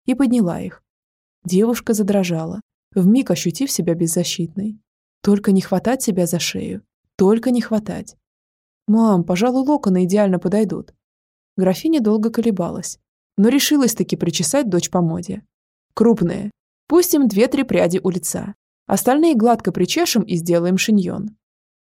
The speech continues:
Изабо покорно терпела, старалась не смотреть в зеркало. Десятки раз за свою короткую жизнь девушка задавала себе вопрос, почему родилась такой.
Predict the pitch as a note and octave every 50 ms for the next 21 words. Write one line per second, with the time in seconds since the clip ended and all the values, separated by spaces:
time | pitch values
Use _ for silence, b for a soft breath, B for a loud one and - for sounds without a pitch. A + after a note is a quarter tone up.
0 | _ _ _ _ _ G#3 G3 F#3 A3+ A#3+ C4+ E4+ E4+ B3 G#3+ - G#3 A3 A3 A3
1 | G#3+ A3 - G3 G#3 - F3+ F#3 G3 - G#3 A3 - _ _ _ _ - - G#3
2 | F#3 G3 G#3+ A3+ G#3+ A3 - A3+ G#3+ - A#3+ A#3 B3 A#3 G#3+ F3 F3+ E3+ E3 F3
3 | E3 E3 - - F#3+ G3 G#3+ G#3+ - _ _ _ _ _ _ _ _ _ F#3 F#3+
4 | F#3+ - D4 D#4 D4+ - - C#4 C4+ C4+ B3 F#3 F#3 - - F#3+ F#3 F#3 F3+ F3+
5 | G3 G3+ A3+ A#3 A#3 A3+ - F#3 F#3 G#3+ C#4+ D4+ C#4+ A3 F3 G#3+ B3 C4 C#4+ -
6 | - B3 G#3 G3+ F3 F#3 F3 F3+ G3+ B3 C#4+ C4+ - G#3+ E3+ F3+ F3 F3 E3+ E3+
7 | - F#3 F3 E3+ - - - _ _ _ _ _ - F#3 F3+ - A#3 B3+ C4+ C#4
8 | B3+ G#3+ F3 F3+ E3+ F3 E3+ D#3 - - F#3+ F#3+ - F3 F3+ G3 G3+